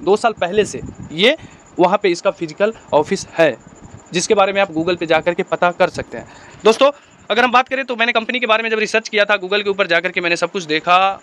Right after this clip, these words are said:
विश्वास नहीं करेंगे, ये कंपनी दो साल पुरानी है, ओके। ये कोई कंपनी नई नहीं है। आप चाहें तो इसका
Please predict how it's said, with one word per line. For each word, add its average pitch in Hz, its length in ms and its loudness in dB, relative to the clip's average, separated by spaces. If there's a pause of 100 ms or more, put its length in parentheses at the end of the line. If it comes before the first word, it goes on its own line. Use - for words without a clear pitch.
(220)
विश्वास 170 340 -2
नहीं 185 100 0
करेंगे, 180 260 0
ये 185 100 -2
कंपनी 170 320 -4
दो 156 140 -2
साल 175 180 0
पुरानी 143 400 0
है, 120 120 -8 (340)
ओके। 165 140 0 (220)
ये 170 80 -2
कोई 202 140 0
कंपनी 175 300 -2
नई 170 260 0
नहीं 185 220 -2
है। 196 140 0 (320)
आप 165 100 2
चाहें 196 200 2
तो 202 100 -4
इसका 202 240 -2